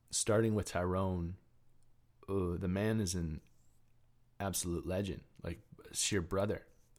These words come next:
Um, I, I consider myself very honored, very blessed to be in his presence every single time he is. And we get to do that every single week, if, if not every day. There's an ongoing joke, though, because, um,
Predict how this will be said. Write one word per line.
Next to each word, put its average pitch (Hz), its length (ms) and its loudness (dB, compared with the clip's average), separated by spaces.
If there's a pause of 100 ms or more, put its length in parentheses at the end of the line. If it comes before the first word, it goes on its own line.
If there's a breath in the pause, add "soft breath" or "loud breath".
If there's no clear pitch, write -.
(120)
Um, 85 460 -8
I, 92 100 -2 (160)
I 98 60 -6
consider 95 360 -4
myself 87 420 -2 (420)
very 98 400 0
honored, 85 300 -4
very 92 200 0
blessed 87 420 -2
to - 60 -10
be 87 280 -4
in 85 80 -8
his 82 140 -8
presence 90 420 -4
every 90 140 -4
single 85 240 -4
time 87 200 -6
he 90 120 -2
is. 98 180 -2 (300 loud breath)
And 107 80 2
we 113 100 2
get 127 140 4
to 98 60 -4
do 104 160 2
that 92 240 0
every 95 280 0
single 90 500 -6
week, 92 240 -6 (100)
if, 117 260 2
if 143 140 8
not 139 160 6
every 98 140 4
day. 101 140 4
There's 127 200 4
an 165 80 10
ongoing 156 400 10
joke, 104 280 4
though, 95 160 0
because, 101 340 -4 (440 loud breath)
um, 95 300 0